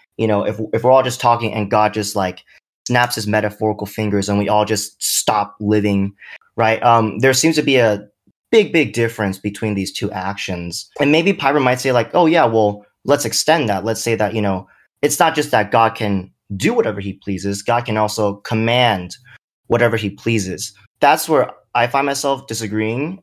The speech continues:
And here's a good example, I guess. In twenty thirteen, twenty twelve, twenty thirteen, you know, um,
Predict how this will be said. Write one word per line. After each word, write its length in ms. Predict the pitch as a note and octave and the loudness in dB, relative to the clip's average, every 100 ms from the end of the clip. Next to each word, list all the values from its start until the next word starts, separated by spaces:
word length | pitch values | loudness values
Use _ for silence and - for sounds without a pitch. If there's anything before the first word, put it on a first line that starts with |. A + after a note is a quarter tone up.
| _ | _
And 140 | C3 | -2
here's 200 | C#3 D#3 | 0 0
a 60 | C3 | 2
good 140 | A2+ | 0
example, 420 | G#2 G2 G#2 G2+ G2+ | 0 -2 -4 -4 -6
I 80 | |
guess. 360 | F#2 F#2+ F#2+ - - _ _ _ _ - | -6 -6 -8 -8 -12 _ _ _ _ -6
In 100 | C3+ | -2
twenty 240 | D3+ E3 | 0 2
thirteen, 480 | D3 C3 - A2 G#2 | 2 0 0 -2 0
twenty 200 | B2+ B2 | -2 -2
twelve, 160 | B2 | -2
twenty 140 | A#2 A2 | -2 -2
thirteen, 520 | G2+ G2 - F#2 F2+ | -2 -4 -4 -4 -2
you 80 | G#2 | -2
know, 200 | G2 F2+ | 0 0
um, 400 | G#2 G2+ F#2+ - | 0 2 -2 -8